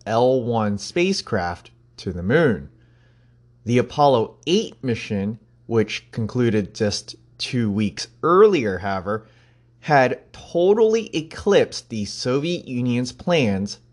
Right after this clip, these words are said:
for a circumlunar flight. The Soviet Union now needed to decide what the future of the Soviet space program should look like.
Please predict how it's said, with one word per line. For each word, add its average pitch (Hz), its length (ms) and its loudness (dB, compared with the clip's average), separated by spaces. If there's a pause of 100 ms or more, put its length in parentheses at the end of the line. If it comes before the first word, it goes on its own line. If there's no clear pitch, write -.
(100)
for 170 240 0
a 170 60 -2
circumlunar 87 920 -6
flight. 131 480 2 (1900)
The 160 120 4
Soviet 247 560 0
Union 170 460 -4 (160)
now 117 460 0
needed 180 360 -2
to 175 60 -6
decide 151 720 2 (140)
what 101 280 -8
the 110 120 -2
future 180 640 -4
of 95 220 -8
the 131 160 -2
Soviet 95 540 -4
space - 460 -6
program 90 640 -6 (120)
should 76 300 -8
look 147 240 0
like. 82 420 -6